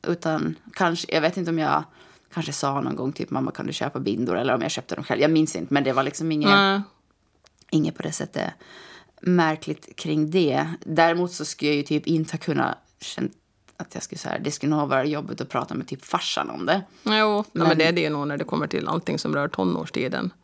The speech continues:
Speaker 1: Ja,
Speaker 2: Ändå,
Speaker 1: men
Speaker 2: tänker jag.
Speaker 1: och det är, men, men som sagt, ja, det fanns liksom aldrig... Så det var nog rätt oproblematiskt så.
Speaker 2: Mm.
Speaker 1: Eh, det måste jag säga. Men sen så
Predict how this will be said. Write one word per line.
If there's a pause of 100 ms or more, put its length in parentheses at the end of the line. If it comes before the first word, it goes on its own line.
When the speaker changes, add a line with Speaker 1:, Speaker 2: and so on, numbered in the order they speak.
(140)
Speaker 1:
Ja,
Speaker 2:
Ändå,
Speaker 1:
men
Speaker 2:
tänker
jag. (880)
Speaker 1:
och
det
är,
men, (100)
men
som
sagt,
ja,
det
fanns
liksom
aldrig... (480)
Så
det
var
nog
rätt
oproblematiskt
så. (280)
Speaker 2:
Mm.
Speaker 1:
Eh, (480)
det
måste
jag
säga.
Men
sen
så